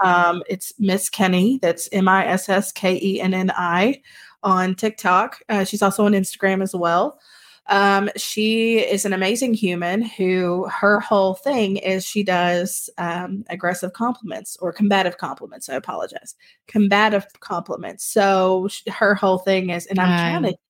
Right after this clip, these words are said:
Speaker 1: trying to get
Speaker 2: love
Speaker 1: her on
Speaker 2: her.
Speaker 1: here
Speaker 2: I
Speaker 1: so we can
Speaker 2: love
Speaker 1: talk to
Speaker 2: her.
Speaker 1: her. But
Speaker 2: Yes.
Speaker 1: she is, you know, kinda does that thing where it's like, "Look at you having the nerve to sit there looking so beautiful." And,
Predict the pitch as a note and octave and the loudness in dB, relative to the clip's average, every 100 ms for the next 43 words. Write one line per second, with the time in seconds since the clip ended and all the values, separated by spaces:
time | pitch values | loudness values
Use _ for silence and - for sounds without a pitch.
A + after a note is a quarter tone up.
0 | _ - A3 C4+ F3+ F#3 F3+ F3 G#3 C#4 | _ -2 2 4 4 4 4 4 2 2
1 | D4 - E4+ E4 E4+ G4+ G4 F4+ D#4+ D#4 | -2 -4 0 2 4 4 4 4 4 4
2 | E4+ - C#4 D4 C4+ G3+ F#3 G3+ - _ | 2 4 4 2 0 2 2 0 -4 _
3 | A#3+ A#3+ A3+ G#3+ F#3 - - - _ A3 | -4 0 2 2 0 -10 -12 -18 _ -2
4 | A3 - G3+ G3+ G3 G3+ G3+ - G3+ F#3 | -2 0 2 2 4 2 -2 0 0 0
5 | A3+ A3 G#3+ G3+ - F#3+ F3 - G3+ F#3 | 0 2 2 2 2 2 2 -2 -2 0
6 | F#3+ F#3+ E3+ - F3+ F3+ - _ A3+ _ | 0 0 -2 0 0 0 -16 _ -20 _
7 | - - - A3+ A3 A3+ A3+ G3 F#3 F#3 | -20 -10 0 2 2 2 4 4 4 2
8 | F3+ F3+ E3+ F3 G3 - F#3+ F3+ F3 F3 | 2 2 2 0 -2 -4 0 2 2 2
9 | F#3 - G#3+ - G#3+ G3+ F3+ F#3 F#3+ G3 | -2 -4 -8 0 0 2 2 4 2 0
10 | G3 - E3+ E3+ D#3 E3 - G2 - - | -2 0 -2 0 -2 -4 -4 -2 0 -2
11 | - F#3 F#3 F#3 F#3 F3+ F#3 | -4 2 4 6 4 4 0